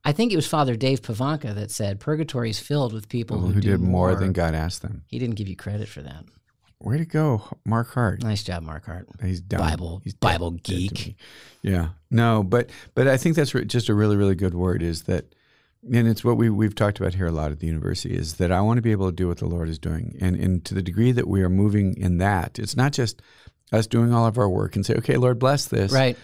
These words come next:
Speaker 2: But it's really being quiet and still and say, "Okay, Lord, what do you want?" And when people ask, "What, what can I pray for, Father Dave?" Uh, nine times out of ten, I say discernment is, is I just wanna be able to have the mind of the Lord and the heart of the Lord, and then being able to have that, be confident and comfortable in how we're moving.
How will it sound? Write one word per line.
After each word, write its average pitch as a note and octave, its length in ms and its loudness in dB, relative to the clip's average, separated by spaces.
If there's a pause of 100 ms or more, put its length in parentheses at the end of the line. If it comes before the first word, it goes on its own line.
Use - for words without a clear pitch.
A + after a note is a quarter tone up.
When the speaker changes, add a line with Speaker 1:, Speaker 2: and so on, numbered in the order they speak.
(140)
Speaker 2:
But A#2 100 2
it's A2 160 0
really A#2+ 200 4
being C3 180 0
quiet G#2+ 300 0
and G2 120 -2
still - 200 -4
and F#2 100 -2
say, - 100 -8
"Okay, G2 140 -4
Lord, F#2 220 -2
what F#2 120 -2
do A#2+ 60 -2
you A2 120 -2
want?" F2 300 -4
And F#2 200 -4 (720)
when A2+ 160 4
people A#2+ 260 4
ask, G2+ 240 0
"What, G2+ 180 0
what A2+ 160 -2
can A2+ 120 -2
I G#2+ 60 0
pray G2 200 -2
for, - 160 -10
Father E2 220 -8
Dave?" E2 220 -6 (560)
Uh, G2 120 2
nine G#2 260 4
times A#2+ 360 2
out G2+ 120 0
of F2+ 120 -4
ten, - 200 -4
I F#2 80 -2
say - 160 -6
discernment G2+ 580 -4 (240)
is, F2+ 280 -4 (400)
is G2 100 0
I G2+ 80 6
just G#2+ 260 0
wanna A2+ 180 2
be G2 120 0
able F#2 180 -2
to F2+ 60 0
have F2+ 180 0
the F2 180 -2 (100)
mind E2+ 340 0
of E2 80 -6
the E2+ 100 -6
Lord F2 320 -6
and - 120 -8
the - 80 -4
heart F#2 200 -2
of E2 60 -6
the - 100 -8
Lord, - 220 -8
and F2 140 -4
then F2 140 -4
being F#2 200 -4
able F#2 260 -2
to F2 140 -4
have F#2+ 220 -2
that, D#2+ 280 -6 (580)
be - 120 -6
confident - 480 -6
and - 80 -8
comfortable - 380 -8
in G2 60 -6
how E2+ 120 -6
we're D#2+ 80 -6
moving. G2 320 -8